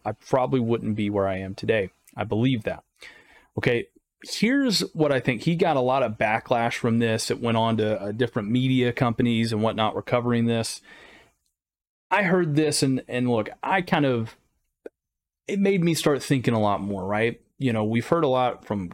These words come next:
Kirby Smart and Nick Saban and Jimbo and all these different coaches, right? And I think that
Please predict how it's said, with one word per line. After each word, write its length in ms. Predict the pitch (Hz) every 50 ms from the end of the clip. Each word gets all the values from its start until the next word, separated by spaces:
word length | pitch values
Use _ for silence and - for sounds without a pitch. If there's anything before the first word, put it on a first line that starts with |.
| - -
Kirby 320 | - - 139 127 117 110
Smart 500 | 104 - - 127 123 123 123 120 113 - - -
and 140 | 123 113
Nick 160 | 113 117 110 -
Saban 680 | - - - 127 120 120 120 117 120 117 117 113 104
and 100 | 95 95
Jimbo 460 | 104 120 117 120 117 117 113 110 107
and 80 | 104 107
all 160 | 123 147 147
these 220 | 135 127 117 113 117
different 320 | 120 110 - 104 98 -
coaches, 420 | - 113 104 95 - - 92 107
right? 280 | 104 104 107 113 113 - _ _ - - - - - - - _ _ _ _ _ -
And 100 | - 135
I 100 | 131 131
think 340 | 127 - - 170 180 180 -
that 380 | - 156 135 127 120 117 -